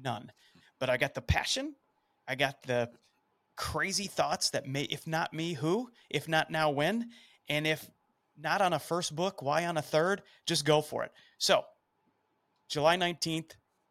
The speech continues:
game on. I'm going for the New York Times, and if I come up short, I'll never be glad I didn't try.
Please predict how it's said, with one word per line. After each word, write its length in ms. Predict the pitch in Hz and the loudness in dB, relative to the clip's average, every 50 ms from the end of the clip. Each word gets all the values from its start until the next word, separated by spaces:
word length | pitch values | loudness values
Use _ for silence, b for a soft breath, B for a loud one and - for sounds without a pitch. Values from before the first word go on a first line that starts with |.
| _ _ 131 | _ _ _
game 260 | - 139 147 156 147 | -4 -2 -2 0 0
on. 340 | 135 127 123 127 127 127 117 - _ _ _ _ _ | 0 0 0 0 -2 -4 -8 -12 _ _ _ _ _
I'm 140 | - 123 123 | -12 -10 -4
going 220 | 117 135 147 151 151 | 0 0 0 0 -2
for 80 | - | -4
the 100 | 156 151 | -8 -6
New 140 | 151 151 147 | -6 -4 -4
York 240 | 147 147 143 143 - | -2 -2 -2 -2 -2
Times, 480 | 139 123 120 120 120 120 117 - - - _ _ _ _ _ _ | -2 0 0 0 0 0 -2 -4 -6 -6 _ _ _ _ _ _
and 160 | - 123 117 | -8 -6 -6
if 100 | 117 - | -4 -2
I 60 | 123 117 | -4 -4
come 240 | - - 147 151 | -2 -2 0 0
up 140 | 156 156 151 | 0 0 0
short, 380 | - - 151 147 143 143 - - _ _ _ _ _ _ - | -2 -4 -4 -4 -4 -4 -6 -12 _ _ _ _ _ _ -4
I'll 200 | 120 123 117 117 | -2 -2 -2 -4
never 500 | 123 123 123 127 135 151 160 160 165 160 | -4 -6 -6 -2 4 6 6 6 6 2
be 160 | 147 160 165 | 0 -4 -6
glad 260 | 139 151 143 139 139 | -2 0 2 2 2
I 80 | 135 131 | 2 0
didn't 240 | 123 127 117 120 117 | 0 -2 -4 -4 -8
try. 300 | - 127 123 - 117 | -8 -8 -8 -8 -10